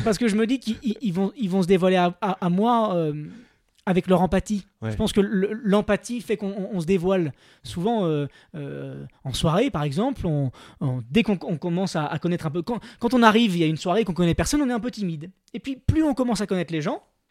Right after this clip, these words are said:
Speaker 1: plus on commence à parler, plus on commence à se dévoiler, plus la soirée avance, alcool ou non, et plus on se dévoile. Et ben, je pense que c'est un, exactement pareil dans ce documentaire, c'est que plus on vit avec eux, plus on expérience leur vie,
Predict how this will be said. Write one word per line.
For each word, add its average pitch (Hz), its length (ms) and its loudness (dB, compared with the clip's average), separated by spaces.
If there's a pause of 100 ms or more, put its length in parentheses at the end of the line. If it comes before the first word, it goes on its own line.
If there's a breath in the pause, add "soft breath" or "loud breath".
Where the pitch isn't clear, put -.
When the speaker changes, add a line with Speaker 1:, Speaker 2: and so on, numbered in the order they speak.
(340)
Speaker 1:
plus 302 120 0
on 262 80 2
commence 214 240 -2
à 185 60 -8
parler, 202 300 -2
plus - 160 -8
on 226 60 -2
commence 208 260 -2
à 185 60 -2
se 160 40 -4
dévoiler, 165 400 -4 (280 soft breath)
plus 240 100 -4
la 196 80 4
soirée 156 240 0
avance, 240 340 0
alcool 147 240 2
ou 151 60 4
non, 294 220 4 (360 loud breath)
et 165 80 -2
plus 294 200 2
on 247 100 4
se 190 60 2
dévoile. 160 260 6
Et 151 60 0
ben, 165 100 -2
je - 100 -6
pense 269 200 -4
que 233 100 -2
c'est - 540 -2
un, 196 160 -4 (100)
exactement 196 440 2
pareil 185 300 0
dans 165 160 0
ce - 280 -6
documentaire, 160 720 2 (380 loud breath)
c'est - 160 -4
que 175 120 2
plus - 240 0
on 214 120 4
vit 170 180 6
avec 160 280 6
eux, 208 140 2 (640)
plus - 120 2
on 202 120 8
expérience 180 480 2
leur 143 180 2
vie, 196 220 4